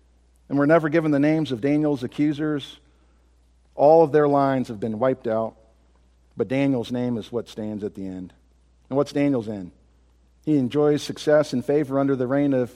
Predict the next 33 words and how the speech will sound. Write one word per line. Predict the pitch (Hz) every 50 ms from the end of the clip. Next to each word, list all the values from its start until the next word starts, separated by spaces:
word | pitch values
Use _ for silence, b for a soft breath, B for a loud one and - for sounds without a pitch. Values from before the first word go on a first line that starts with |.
| - - -
of | 120 -
two | - - 294 220
kings, | - 165 135 101 87 - -
Darius | 98 151 165 180 180 180 180 156 - - - - _ _ _ -
and | 196 220 240
Cyrus, | - - 185 156 139 117 90 80 - - - _ _ -
in | 117 120
verse | 117 139 135 - - - - _ -
twenty-eight. | 160 147 135 131 123 107 95
So | - 143
this | 143 147 135 -
Daniel | 143 156 160 165 160 151
enjoyed | 147 135 131 156 156 151 -
success | 147 - - - 180 180 170 -
in | 147
the | 143 139
reign | 151 160 156
of | 139 -
Cyrus | - 160 165 175 160 143 135 - - b b b b b b
and | b 160
in | 160
the | 151 147
reign | 156 165 175 160
of | 147 143 135 - - - - - -
um, | - 123 117 113 113 113 - _ - - -
uh, | 113 107 -
in | 139 135
the | 143
reign | 151 156 165 156
of | 131 113
Darius | 135 160 180 175 156 143 -
and | 147 139
of, | 131 123